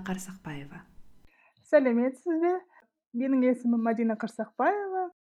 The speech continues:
Speaker 2: Инклюзия саласындағы жанашыр деп айтса да болады өзімді.
Speaker 1: Мадина Қарсақбаева инклюзия саласының сарапшысы.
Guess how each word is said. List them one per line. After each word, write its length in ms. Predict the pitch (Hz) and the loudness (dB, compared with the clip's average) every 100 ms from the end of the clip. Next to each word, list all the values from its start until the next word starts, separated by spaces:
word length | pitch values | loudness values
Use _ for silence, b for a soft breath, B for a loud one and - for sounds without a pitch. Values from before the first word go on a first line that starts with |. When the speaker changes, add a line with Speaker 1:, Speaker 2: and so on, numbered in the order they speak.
| - | 0
Speaker 2:
Инклюзия 720 | 262 277 302 339 320 302 285 277 | 0 4 4 6 6 6 6 4
саласындағы 840 | 277 262 262 269 247 240 240 339 339 _ | 2 2 2 0 2 2 2 0 0 _
жанашыр 560 | 240 240 214 190 254 269 247 | 2 4 2 0 -4 -2 -2
деп 160 | 240 | 0
айтса 240 | 233 254 226 | -2 -2 -4
да 80 | |
болады 400 | 226 240 240 240 240 | -2 -4 -4 -2 -2
өзімді. 340 | 240 233 226 226 _ _ - - | 0 -2 -2 -8 _ _ -20 -10
Speaker 1:
Мадина 360 | 240 240 254 269 | -2 2 4 2
Қарсақбаева 720 | 247 220 226 220 240 277 285 | 2 -2 -4 -4 -2 0 2
инклюзия 600 | 240 214 202 226 240 240 233 | 2 0 -2 2 4 4 0
саласының 520 | 208 196 196 214 240 | -2 -4 -4 -4 -2
сарапшысы. 760 | 220 202 185 - 185 - 185 | -4 -4 -4 -4 -10 -8 -8